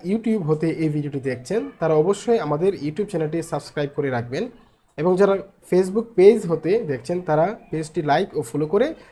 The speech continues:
সাথেই থাকুন। তাহলে চলুন মূল আলোচনায় যাই। তো আপনারা দেখতে পাচ্ছেন, এখানে লেখা আছে যে ইমদাদ সিতারা খান বৃত্তি। এখানে তাদের ঠিকানা দেওয়া আছে এবং ওয়েবসাইট,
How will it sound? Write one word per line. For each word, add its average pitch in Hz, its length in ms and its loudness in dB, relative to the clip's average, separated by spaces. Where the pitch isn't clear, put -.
সাথেই 147 340 -6
থাকুন। 123 340 -6
তাহলে 143 240 0
চলুন 160 340 -2
মূল 190 280 0
আলোচনায় 123 380 -2
যাই। 101 200 -10
তো 156 80 -2
আপনারা 156 240 0
দেখতে 160 280 -2
পাচ্ছেন, 202 260 -4
এখানে 196 200 -4
লেখা 185 180 -6
আছে 196 200 -6
যে 180 120 -2
ইমদাদ 196 320 2
সিতারা 180 300 -4
খান 247 260 -2
বৃত্তি। 139 360 -8
এখানে 160 280 -4
তাদের 175 320 -2
ঠিকানা 196 280 -2
দেওয়া 156 260 0
আছে 135 240 -4
এবং 131 220 -6
ওয়েবসাইট, 156 520 -4